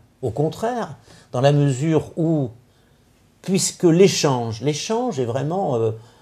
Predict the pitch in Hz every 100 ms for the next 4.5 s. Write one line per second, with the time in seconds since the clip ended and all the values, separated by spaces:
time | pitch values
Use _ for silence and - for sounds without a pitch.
0 | _ - - 60 - - 50 139 147 -
1 | 208 175 160 131 120 - 101 107 _ _
2 | _ _ _ _ _ _ - 160 - 190
3 | 156 143 143 131 120 110 117 202 143 131
4 | 117 110 87 90